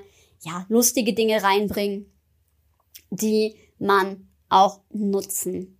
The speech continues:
kann. Also, welchen Rahmen schaffen wir? Und wenn wir über Rahmen sprechen, haben wir einmal fachliche Meetings und es macht auch Sinn,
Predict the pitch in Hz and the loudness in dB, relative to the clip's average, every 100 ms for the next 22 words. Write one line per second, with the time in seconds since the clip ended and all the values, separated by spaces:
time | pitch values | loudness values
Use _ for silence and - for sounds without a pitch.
0 | _ _ - - - - - 214 214 180 | _ _ -14 -12 -12 -2 2 4 2 -4
1 | 180 254 269 254 220 233 269 262 226 - | 0 2 2 -2 0 0 0 -2 -4 -8
2 | 185 - 190 - - _ - - _ 269 | -12 -16 -16 -18 -18 _ -20 -20 _ 6
3 | 320 403 - _ _ _ _ 226 247 254 | 6 6 -2 _ _ _ _ 2 4 2
4 | 220 233 208 214 339 294 - - 202 196 | 2 0 4 2 4 2 0 -4 -4 -4
5 | 240 233 254 208 233 247 233 - 247 - | -4 -2 -2 -2 -2 -4 -6 -8 -10 -4
6 | 330 320 294 302 311 330 311 - 269 311 | -4 -2 -2 -2 -2 -2 -2 -4 -2 -2
7 | 311 277 269 - 247 - 247 262 | -2 -4 -6 -8 -8 -4 -2 -2